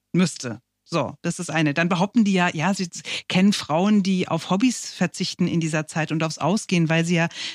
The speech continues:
nicht wissen, wie sie vor Ort irgendwie ihre, äh, Periodenartikel da irgendwie entsorgen müssen. Das ist totaler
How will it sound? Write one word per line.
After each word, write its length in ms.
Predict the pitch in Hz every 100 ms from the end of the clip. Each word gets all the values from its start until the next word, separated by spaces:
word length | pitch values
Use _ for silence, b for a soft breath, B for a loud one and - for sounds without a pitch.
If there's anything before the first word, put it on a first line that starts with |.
| -
nicht 220 | 190 -
wissen, 260 | 196 214 185
wie 120 | 185
sie 100 | 185
vor 200 | - 175
Ort 220 | 151 175
irgendwie 520 | 113 180 170 175 175 B B B
ihre, 520 | 185 180 170 165 147
äh, 160 | 139 160 -
Periodenartikel 840 | 175 175 190 214 - 156 175 175
da 180 | 151 143
irgendwie 280 | 151 156 151
entsorgen 300 | 139 147 151
müssen. 140 | 175
Das 100 | 151
ist 100 | -
totaler 300 | - 170 170